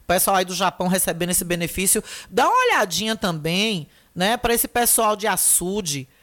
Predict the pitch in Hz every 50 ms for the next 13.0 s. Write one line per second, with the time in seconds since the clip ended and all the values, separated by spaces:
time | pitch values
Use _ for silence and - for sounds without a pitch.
0 | _ _ - 196 - 233 240 233 247 233 220 - - 226 226 233 202 226 220 220
1 | - 226 202 202 - - 208 - - 165 151 156 151 170 185 190 185 160 143 139
2 | - - - - _ - 226 233 226 277 311 311 330 330 311 294 269 240 190 165
3 | 196 202 214 226 226 - 226 - - 202 208 - - 214 190 - - - - _
4 | _ - 151 147 160 233 294 349 359 - 311 262 220 196 170 190 202 220 226 214
5 | 214 190 202 196 - 196 170 151 156 165 180 208 247 277 - 330 330 - 349 349
6 | 330 339 349 349 254 196 175 196 220 247 247 247 240 - 202 180 165 165 202 226
7 | - 262 262 277 302 - - 453 453 370 226 214 214 220 240 233 - - 190 143
8 | 127 - _ _ _ _ _ _ _ - _ - - - - - 226 285 302 -
9 | - 381 330 294 269 220 269 277 285 277 262 233 - 269 277 262 262 - 269 277
10 | - 262 247 226 302 339 330 339 294 - - - - - - 226 240 269 294 302
11 | 294 - 277 - - 285 302 269 220 208 208 226 247 240 - - 285 269 254 262
12 | 277 311 - - 262 294 302 285 294 294 233 208 208 214 220 170 156 143 -